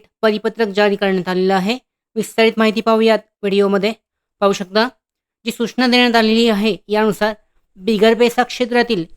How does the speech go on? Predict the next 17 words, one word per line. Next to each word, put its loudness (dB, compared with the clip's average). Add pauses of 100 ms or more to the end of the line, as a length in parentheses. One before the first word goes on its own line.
एकवीस -6
जिल्हा 0
परिषदेच्या 0 (360)
आरोग्य 4
सेवक 2 (280)
पुरुष 0 (220)
चाळीस 2
टक्के, -2 (380)
आरोग्य 2
सेवक -2 (140)
पुरुष 2
पन्नास 0
टक्के, -4 (400)
हंगामी 2
फवारणी 2
क्षेत्र -6
कर्मचारी, -2